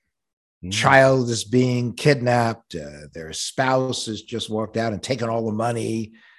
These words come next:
Speaker 2: Um, it's a list of things you look out for. But if something seems like this is coming from a grade B movie, or this person is a drama king or a drama queen, and it just doesn't feel right,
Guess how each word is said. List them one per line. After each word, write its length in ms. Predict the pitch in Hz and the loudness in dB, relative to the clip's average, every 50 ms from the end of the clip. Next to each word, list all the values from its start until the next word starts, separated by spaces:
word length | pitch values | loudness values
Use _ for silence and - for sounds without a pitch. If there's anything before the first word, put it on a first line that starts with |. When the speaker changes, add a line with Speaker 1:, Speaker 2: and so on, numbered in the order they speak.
| _ _ _ | _ _ _
Speaker 2:
Um, 460 | - 123 120 117 113 110 110 104 107 _ _ _ _ _ _ | 0 2 2 2 2 0 -2 -6 -10 _ _ _ _ _ _
it's 160 | 151 139 - | -4 -2 0
a 80 | 143 | 0
list 400 | 135 131 143 190 220 214 - - | 0 4 4 4 4 4 2 0
of 160 | 170 147 131 - | -2 -2 0 0
things 320 | 139 135 131 127 113 107 | 0 0 0 -2 -4 -4
you 80 | 117 110 | -2 -2
look 220 | 110 113 110 - | 0 -2 0 2
out 280 | 113 113 113 101 - - | 2 2 2 2 -2 -4
for. 200 | 107 95 90 85 | -6 -4 -4 -4
But 160 | 80 110 110 | -4 -4 -4
if 100 | 104 - | -4 -2
something 460 | - - 208 233 220 - 226 202 185 | 0 0 0 0 0 -2 -2 -2 -2
seems 480 | - - - 160 147 139 135 123 - 127 | -2 -4 -4 -4 -2 -2 -4 -4 -4 -2
like 180 | 113 107 - _ _ _ _ - | -4 -4 -6 _ _ _ _ -6
this 180 | 127 - - | -6 -6 -6
is 60 | 139 | -8
coming 360 | - - - 143 139 135 131 123 | -6 -4 -2 0 0 0 -2 -2
from 260 | 107 - 120 107 104 | -2 -2 -2 -2 -2
a 60 | 98 | -4
grade 600 | 87 78 85 101 107 117 135 156 160 147 110 95 | -6 -6 -6 -2 0 2 2 2 2 0 -2 0
B 200 | 135 139 143 135 | 2 4 4 4
movie, 600 | 131 131 139 151 147 127 - - - - - _ _ _ _ _ _ _ _ _ _ _ _ _ _ _ _ _ _ | 2 2 2 2 2 2 0 -6 -12 -12 -16 _ _ _ _ _ _ _ _ _ _ _ _ _ _ _ _ _ _
or 380 | - 117 110 107 104 101 101 | 0 2 2 2 2 0 -2
this 240 | 98 - 123 131 - | -2 -4 -4 -4 -4
person 440 | - - 147 139 127 - - 123 113 | -2 0 0 0 0 0 -2 -4 -4
is 120 | 104 - | -4 -4
a 80 | 110 104 | -4 -4
drama 460 | 85 - 104 113 123 127 131 135 123 | -4 -2 0 0 0 2 0 -2 -4
king 360 | - - 123 123 123 127 127 | -2 0 0 0 2 0 -2
or 140 | 120 98 92 | -2 -4 -4
a 80 | 92 87 | -6 -4
drama 400 | 87 107 117 127 131 131 120 101 | -4 -2 0 0 0 0 -2 -4
queen, 560 | - - 107 92 85 85 85 85 85 87 87 - _ _ _ _ _ _ _ _ _ _ _ _ _ - | -4 -4 -4 -4 -4 -4 -6 -6 -8 -10 -10 -14 _ _ _ _ _ _ _ _ _ _ _ _ _ -4
and 140 | 110 104 101 | -4 -2 -2
it 120 | 101 95 | -4 -6
just 400 | - - 185 180 180 - - _ | -4 -4 -2 -2 -4 -6 -10 _
doesn't 440 | - 143 131 117 - 135 120 - _ | -6 -6 -4 -4 -6 -10 -10 -12 _
feel 260 | _ - 147 160 151 | _ 0 2 2 4
right, 380 | 135 104 95 92 90 85 82 | 4 2 0 0 -2 -2 -4